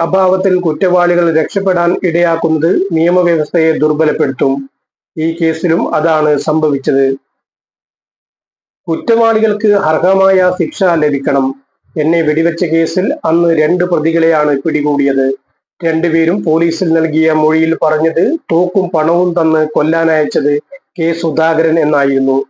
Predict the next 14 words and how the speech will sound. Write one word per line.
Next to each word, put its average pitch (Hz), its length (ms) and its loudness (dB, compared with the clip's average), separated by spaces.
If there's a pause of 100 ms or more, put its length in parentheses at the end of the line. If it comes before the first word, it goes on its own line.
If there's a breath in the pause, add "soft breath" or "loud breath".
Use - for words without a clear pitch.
(440 loud breath)
അതനുസരിച്ച് 165 720 0 (160)
പോലീസ് 165 400 0 (160)
എഫ് - 160 -4
ഐ 170 80 2
ആർ 160 180 2 (100)
ഇട്ടതുമാണ്. 143 640 0 (520)
പക്ഷേ 202 340 -2 (180)
അന്നത്തെ 208 400 2 (160)
കേന്ദ്രഭരണം 190 720 2
ഉപയോഗിച്ച് 175 560 0 (160)
കേസ് 180 260 -2
വിഭജിച്ച് 165 520 -2
രണ്ടാക്കി. 147 720 0 (600)
നേരിട്ട് 170 460 0